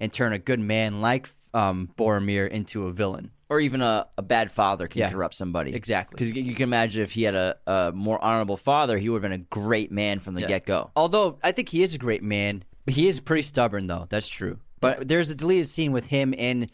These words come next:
Speaker 2: Faramir.
Speaker 1: Faramir and, and another one with his, their father. And they s-,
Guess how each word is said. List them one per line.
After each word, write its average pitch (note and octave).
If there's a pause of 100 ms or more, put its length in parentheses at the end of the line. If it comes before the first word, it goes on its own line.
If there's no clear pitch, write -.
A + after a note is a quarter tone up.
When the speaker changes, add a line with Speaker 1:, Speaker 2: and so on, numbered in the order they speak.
(140)
Speaker 2:
Faramir. G#2
Speaker 1:
Faramir A#2
and, C3
and D#3
another C#3+
one C3
with A2+
his, G#2+
their A2+
father. C#3+ (220)
And C3
they D3+
s-, -